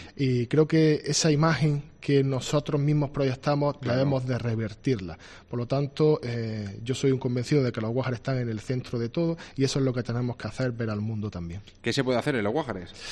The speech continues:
Speaker 1: Bueno, en los Guájares tenemos unas magníficas rutas de senderismo, tenemos una magnífica gastronomía y tenemos lo que no hay en el mundo, que es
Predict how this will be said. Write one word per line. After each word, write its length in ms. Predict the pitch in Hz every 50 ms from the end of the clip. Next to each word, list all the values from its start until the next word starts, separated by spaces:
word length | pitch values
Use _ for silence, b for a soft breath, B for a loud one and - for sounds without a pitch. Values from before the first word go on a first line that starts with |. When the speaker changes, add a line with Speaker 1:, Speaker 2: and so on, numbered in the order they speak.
| B B B B
Speaker 1:
Bueno, 140 | - 143 156
en 40 | 147
los 100 | 131 127
Guájares 280 | 127 127 151 147 -
tenemos 300 | - 151 151 151 151 151
unas 160 | 151 143 143
magníficas 540 | 143 139 139 139 143 143 - 139 135 135 131
rutas 240 | - 147 139 - 135
de 80 | 139 123
senderismo, 460 | - 143 131 139 147 165 170 170 160
tenemos 260 | - 127 131 131 135
una 140 | 135 135 131
magnífica 580 | 131 127 127 135 139 135 - 139 127 127 120
gastronomía 920 | 123 127 131 127 - - - 139 135 139 135 135 143 156 165 165 165 170 165 B B B B B
y 80 | 147 131
tenemos 480 | - 131 131 147 156 160 160 156 156 - - -
lo 380 | 135 131 131 135 131 123 -
que 220 | - 135 131 127 123
no 240 | 127 131 143 156
hay 140 | 160 165 160
en 80 | 151 151
el 160 | 147 135 127
mundo, 360 | 127 127 123 117 107 101 95
que 140 | - 139 143
es 200 | 147 - -